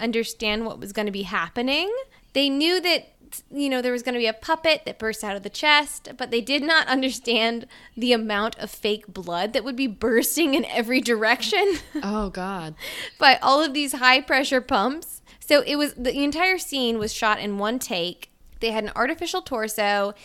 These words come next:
Speaker 1: and they had a bunch of blood and, like, sheep intestine. <laughs>
Speaker 2: Ugh.
Speaker 1: And then they had John Hurt's arms and his head out,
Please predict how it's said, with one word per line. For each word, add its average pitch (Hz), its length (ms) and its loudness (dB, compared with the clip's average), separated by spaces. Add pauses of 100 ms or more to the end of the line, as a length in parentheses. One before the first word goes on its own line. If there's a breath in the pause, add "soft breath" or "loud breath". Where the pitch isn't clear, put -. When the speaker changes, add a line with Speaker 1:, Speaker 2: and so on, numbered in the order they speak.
(160 loud breath)
Speaker 1:
and - 80 -8
they 247 60 2
had 254 100 0
a 220 60 4
bunch 220 260 0
of 247 140 -6
blood 208 380 2
and, 214 140 -2
like, 190 160 -6
sheep - 320 -6
intestine. 226 720 -4 (160)
<laughs> - 160 -20
Speaker 2:
Ugh. 180 640 -8
Speaker 1:
And 240 180 4
then 247 140 4
they 254 160 4
had 226 320 2
John 240 260 4
Hurt's 269 320 -2
arms 208 520 -2
and 190 460 -6
his 185 520 -10 (240)
head 190 400 2 (280 soft breath)
out, 196 320 2